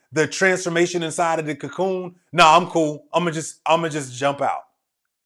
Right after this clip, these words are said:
How, how, how weird would that look, right? Just imagine that. Imagine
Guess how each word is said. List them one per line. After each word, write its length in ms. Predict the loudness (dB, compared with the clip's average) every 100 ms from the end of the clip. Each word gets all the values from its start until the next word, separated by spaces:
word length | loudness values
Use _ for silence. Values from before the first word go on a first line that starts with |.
| _ _ _ _ _ _ _ _ _ _ _ _ _ _ _ _ _ _ _ _ _
How, 420 | -6 0 2 0
how, 500 | -2 0 2 2 -2 -12
how 600 | -6 0 4 2 0 -12 _ _ _ _
weird 720 | -20 -8 -2 0 2 2 2
would 140 | 2
that 260 | 2 2 -2
look, 380 | -8 -8 -16 -20 _ _ _
right? 340 | 0 0 -2 -8 _ _ _ _ _ _ _ -8
Just 200 | -4 0
imagine 400 | 0 0 0 -4
that. 180 | -4
Imagine 920 | -4 -4 -2 0 2 2 -2 -6 -8